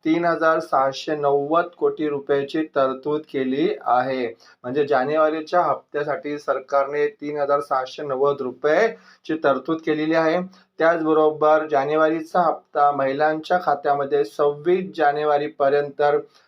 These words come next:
टप्प्याटप्प्याने महिलांच्या खात्यामध्ये जमा होणार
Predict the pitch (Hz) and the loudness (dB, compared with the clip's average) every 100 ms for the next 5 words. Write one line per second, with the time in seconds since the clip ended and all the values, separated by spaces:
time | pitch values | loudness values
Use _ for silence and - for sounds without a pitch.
0 | _ 165 160 - _ 180 180 175 156 - | _ -4 -4 -6 _ 0 2 0 -2 -4
1 | 160 160 160 160 139 139 147 147 156 156 | -4 -2 0 0 0 0 -2 -4 -2 -2
2 | 156 131 - 143 175 151 156 143 127 139 | 0 -2 0 -2 0 0 0 0 2 2
3 | 139 127 135 185 | 2 0 2 2